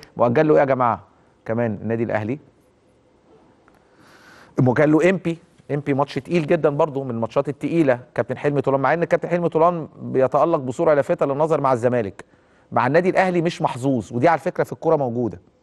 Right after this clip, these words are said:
يعني بيبقى في توفيق لمدير فني كده على فريق،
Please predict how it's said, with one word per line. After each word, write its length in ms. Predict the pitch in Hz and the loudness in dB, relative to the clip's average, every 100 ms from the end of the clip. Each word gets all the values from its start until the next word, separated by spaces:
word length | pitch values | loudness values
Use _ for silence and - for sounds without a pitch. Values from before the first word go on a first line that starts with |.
| _ _ _ | _ _ _
يعني 180 | 113 113 | -6 -2
بيبقى 220 | 123 139 | 0 0
في 120 | 131 | 0
توفيق 500 | - 147 123 175 170 | 0 0 0 -2 -2
لمدير 380 | 135 127 127 139 | -2 0 0 0
فني 260 | 156 165 151 | 2 2 2
كده 200 | 170 160 | 2 4
على 140 | 143 | 2
فريق، 300 | 131 139 190 | 2 0 -2